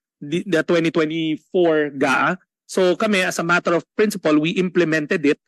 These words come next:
and we created guidelines for it to make sure na it,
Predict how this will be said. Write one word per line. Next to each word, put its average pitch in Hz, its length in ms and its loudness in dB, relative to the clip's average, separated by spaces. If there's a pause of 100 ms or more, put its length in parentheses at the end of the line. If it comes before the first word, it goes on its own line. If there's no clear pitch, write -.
(280)
and 202 140 2
we 208 100 4
created 170 440 0
guidelines 127 640 0
for 117 140 -2
it 117 240 0
to 131 80 0
make 139 180 2
sure 160 280 2
na 139 340 0
it, 170 140 0